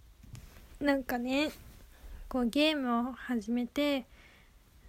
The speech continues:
まあ、あの、サイドキックスっていうのはゲームの名前でもあるんですけど、その主人公の勤めている警察署の部署の名前でもあって、まあ、サイドキックスのメンバーの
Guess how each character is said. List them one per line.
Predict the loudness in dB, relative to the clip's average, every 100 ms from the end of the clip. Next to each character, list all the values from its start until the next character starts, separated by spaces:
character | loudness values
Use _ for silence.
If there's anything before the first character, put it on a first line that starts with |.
| -20 -6
ま | 0 2 4 2
あ、 | 0 -4
あ | 0
の、 | 2 2
サ | 4
イ | 4
ド | 6
キ | 4
ッ | 6
ク | 4
ス | 4
っ | -2
て | 0
い |
う | 0
の | -2 -2
は | 0 -2 -4 -12 -20 -20 _ -16 -6
ゲ | 0 2
ー |
ム | 2 0
の | 0 0 2
名 | 0
前 | 2 0 0
で | 0
も | 0
あ |
る | 0 0
ん | -2
で | -2
す | -4
け | -4 0
ど、 | 2 2 2 -4 -20 -20 -20 -20 -20 -20 -20 -12
そ | -2
の | 2 4 2
主 | 0 2
人 | 4 2
公 | 0 0 0 2
の | 0 0
勤 | -2 0 0
め | 0
て | 0
い | 0 2
る | 2 2
警 | 0
察 | 0 0 -2 -8
署 | 0
の | 2 4 2
部 | -2
署 | 0 0
の | 0
名 | 0 0
前 | 0 0
で | 0
も | -2
あ | -4
っ | -6
て、 | -4
ま | 0 2 2
あ、 |
サ | 0 0
イ | 0
ド | 4
キ | 4
ッ | 4
ク | 0
ス | 0 -2
の | 0
メ | 2 2
ン | 2
バ | 2 2
ー |
の | 0 -2